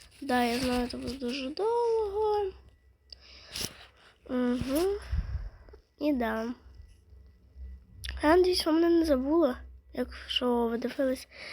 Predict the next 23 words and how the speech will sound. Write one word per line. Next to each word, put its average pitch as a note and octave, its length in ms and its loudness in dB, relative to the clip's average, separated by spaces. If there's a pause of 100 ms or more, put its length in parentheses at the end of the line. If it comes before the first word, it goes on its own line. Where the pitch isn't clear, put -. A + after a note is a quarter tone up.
(180)
мій B3+ 120 2
там B3+ 200 0
Т B3+ 140 2
О B3 80 2
К, F#4 460 4
ну, D4 260 2
точніше, C4 720 -2
мої B3 260 2
там B3+ 220 -4
ці A#3+ 140 -8
відео, B3+ 420 -2
надіюсь, B3 340 -6
ви B3+ 80 0
мене C4 200 0
не C4 120 2
забули. C4+ 600 2
Ой. A#3 360 -2 (1000)
Ой, C4 180 4
а B3+ 40 2
куди C#4 180 0
я D#4+ 100 6
полетіла? C#4+ 640 0 (160)
Ой. B3+ 400 6